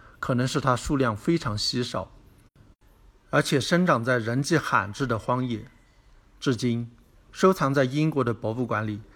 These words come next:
大约有三千个大蓝蝶标本。进入汽车时代以后，到大蓝蝶栖息地采集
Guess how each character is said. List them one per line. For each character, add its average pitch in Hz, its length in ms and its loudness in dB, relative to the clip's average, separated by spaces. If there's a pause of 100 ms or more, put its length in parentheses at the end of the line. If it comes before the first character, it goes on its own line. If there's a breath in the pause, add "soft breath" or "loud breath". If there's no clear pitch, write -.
(220 soft breath)
大 156 140 8
约 151 200 4
有 117 120 2
三 147 300 2
千 147 180 0
个 139 100 2
大 135 200 2
蓝 107 180 -2
蝶 104 140 -6
标 110 240 -2
本。 107 200 -12 (760)
进 196 220 6
入 170 120 4
汽 147 220 0
车 143 160 2
时 - 160 -6
代 127 140 2
以 104 120 -2
后， 98 300 -6 (640 soft breath)
到 165 140 4
大 170 180 8
蓝 127 180 4
蝶 117 160 0
栖 - 240 -2
息 135 140 -4
地 135 140 4
采 107 260 -4
集 98 320 -12